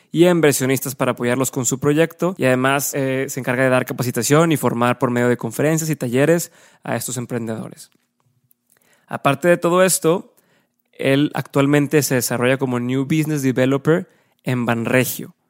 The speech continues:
O sea, es un puesto que a lo mejor nunca se habría imaginado el que iba a estar y va a platicarnos un poquito más sobre eso. Eh, aparte de todo esto, él desde el dos mil doce es emprendedor en Endeavor,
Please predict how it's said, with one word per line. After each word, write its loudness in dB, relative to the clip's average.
O -20
sea, -8
es 0
un 0
puesto 2
que -6
a 0
lo 0
mejor 0
nunca 0
se -4
habría 0
imaginado 0
el 0
que -8
iba 0
a -4
estar -2
y 0
va 0
a -8
platicarnos -6
un -8
poquito -8
más -8
sobre -2
eso. -4
Eh, -2
aparte -2
de 4
todo 2
esto, 2
él 2
desde 0
el -4
dos -6
mil 2
doce 4
es -2
emprendedor -2
en -2
Endeavor, 2